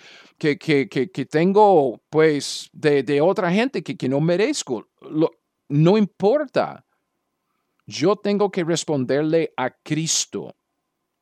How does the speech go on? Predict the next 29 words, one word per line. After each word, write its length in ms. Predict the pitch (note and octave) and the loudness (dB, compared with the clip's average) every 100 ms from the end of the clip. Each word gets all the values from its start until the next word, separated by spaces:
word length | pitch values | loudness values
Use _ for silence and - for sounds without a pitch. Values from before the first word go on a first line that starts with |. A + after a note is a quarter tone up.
| _ _ _ _ | _ _ _ _
¿Por 220 | C#3+ C#3 | -2 0
qué? 220 | A3 F3 | 0 0
Porque 340 | - B2+ A#2+ A#2 | -2 -6 -6 -6
yo 260 | A2 D#3 | -2 -4
soy 300 | E3+ F3 F3 | -2 -2 -2
seguidor 640 | - D3+ C#3 D#3 C#3+ C#3 C#3 | 0 -2 -2 0 0 0 -2
de 200 | C#3 - | -6 -4
Cristo. 760 | E3+ G3+ A3+ - - E2+ C2+ _ _ _ _ _ _ - | -2 -2 -2 -6 -8 -10 -12 _ _ _ _ _ _ -6
No 280 | A#2 C3 | -2 0
importa 840 | C#3+ - F3+ A3 A3+ - A#2 B2 F#3 _ _ _ _ _ | 0 0 4 6 6 0 0 -2 -6 _ _ _ _ _
lo 180 | B2 D3 | 2 2
que 160 | D3+ C#3 | 2 0
los 220 | C#3 A#2 | 0 -2
demás 640 | B2+ A#2+ D#3+ D3+ C3 - | -2 0 0 2 0 -2
me 160 | A#2 B2 | -4 -2
han 180 | C#3 D3+ | 0 2
hecho. 540 | G3 - C#3 E2+ - _ _ _ _ | 0 0 -6 -6 -12 _ _ _ _
No 240 | A2+ C3+ C#3 | -2 0 0
puedo, 500 | - F3 F#3+ G#3+ - | 2 4 6 2 2
no 240 | C#3+ D#3 | 0 0
puedo 360 | - F3+ G3 G3+ | 0 0 2 2
echarle 440 | F3 - D#3 F3+ | 0 0 2 2
la 140 | G3 F#3 | 2 0
culpa 920 | - A3 C4 F3+ - A#2 B2 D#3 - - | -2 -4 -2 -4 -4 -2 -2 -2 -6 -4
a 120 | C3+ | -2
otra 340 | C3+ D3 E3 | -2 -2 -4
persona 680 | F3+ G3 F#3 F#3+ C3 B2 D3+ - - _ - | -2 -4 0 0 0 -2 -4 -8 -20 _ 0
por 260 | D#3+ C#3 | 2 2
mi 600 | A#2+ C3 D#3+ G#3+ A#3 A3+ | 0 0 0 0 -2 -6